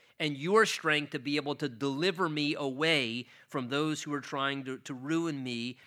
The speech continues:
A-, and he recognized that what God did and God does was the source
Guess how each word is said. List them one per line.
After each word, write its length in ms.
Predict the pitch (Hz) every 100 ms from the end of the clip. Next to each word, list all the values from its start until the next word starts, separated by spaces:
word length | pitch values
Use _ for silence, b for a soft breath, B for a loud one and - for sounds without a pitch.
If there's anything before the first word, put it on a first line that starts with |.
| B B
A-, 160 | 147 -
and 160 | 165 156
he 140 | 175
recognized 680 | 139 156 214 190 156 147 135
that 140 | 160
what 280 | 160 151 127
God 380 | 151 175 185 139
did 220 | 165 156
and 180 | 147 123
God 320 | 135 135 117
does 520 | 160 151 131 120 - -
was 220 | 139 135
the 120 | 110 117
source 640 | - 180 175 139 - -